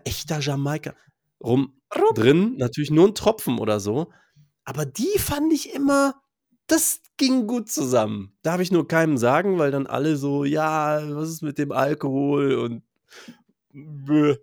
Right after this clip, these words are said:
Speaker 1: <laughs> Steh ich da.
Speaker 2: Inkonsequent. Äh, übrigens auch, was die Zeit angeht, mein Freund, ne? Ich sag vorhin
Speaker 1: Ja.
Speaker 2: noch, lass nicht so lange über Schokolade reden, jetzt sind zehn Minuten um oder elf.
Speaker 1: Ja,
Speaker 2: Also
Speaker 1: siehst, aber es ist Schokolade.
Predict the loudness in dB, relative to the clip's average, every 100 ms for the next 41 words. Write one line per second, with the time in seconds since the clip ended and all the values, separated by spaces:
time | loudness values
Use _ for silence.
0 | _ -20 -20 -20 -18 -16 -16 -20 _ _
1 | -20 -4 2 4 4 2 0 0 -4 -4
2 | 0 0 2 -2 -2 -6 -4 0 0 0
3 | -2 -2 -2 0 0 -2 -2 -2 -2 -2
4 | -2 0 -4 -2 -2 -2 -2 -2 -2 -4
5 | 0 0 2 2 2 -2 -6 -2 -2 0
6 | 0 0 -2 -2 0 2 2 0 0 -2
7 | -2 -4 -4 -4 -2 -2 0 0 0 0
8 | -2 -2 2 4 4 2 2 2 2 -2
9 | -2 -2 -2 -2 -2 -4